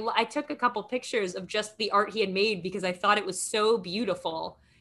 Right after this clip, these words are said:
It's just all of these little dashes, all of these little lines. And they kind of, like, radiate from where he was sitting. He was on his knees, so they kind of radiate out from where he was. Just thought it was so, like, to see him in that state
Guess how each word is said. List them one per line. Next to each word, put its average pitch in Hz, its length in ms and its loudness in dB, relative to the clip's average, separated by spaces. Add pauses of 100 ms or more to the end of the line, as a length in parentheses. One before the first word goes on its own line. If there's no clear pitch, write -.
(100)
It's 196 140 -6
just - 200 -6
all 202 220 4
of 214 80 0
these 208 220 -6
little 214 200 -2
dashes, 185 600 -2
all 185 180 2
of 190 80 -2
these 196 180 -4
little 185 200 -2
lines. 160 440 -8 (540)
And 190 120 -2
they 196 100 4
kind 202 260 4
of, 190 100 0
like, 190 160 2
radiate 185 520 0
from 185 160 -6
where 180 140 0
he 180 180 -6
was 175 120 -4
sitting. 202 360 -2
He 196 80 -4
was 175 100 -4
on 185 100 0
his 175 160 -6
knees, 190 460 -6
so - 80 -12
they 170 100 -4
kind 185 200 -4
of 170 80 -6
radiate 185 480 -4
out 180 180 0
from 175 240 -10
where 170 140 -6
he 180 160 -10
was. 165 580 -6 (880)
Just - 140 -20
thought 190 100 -2
it 180 80 -2
was 180 160 -8
so, 214 240 6
like, 214 300 2 (320)
to 254 60 2
see 269 280 4
him 233 180 4
in 226 200 4
that 208 220 6
state 330 440 4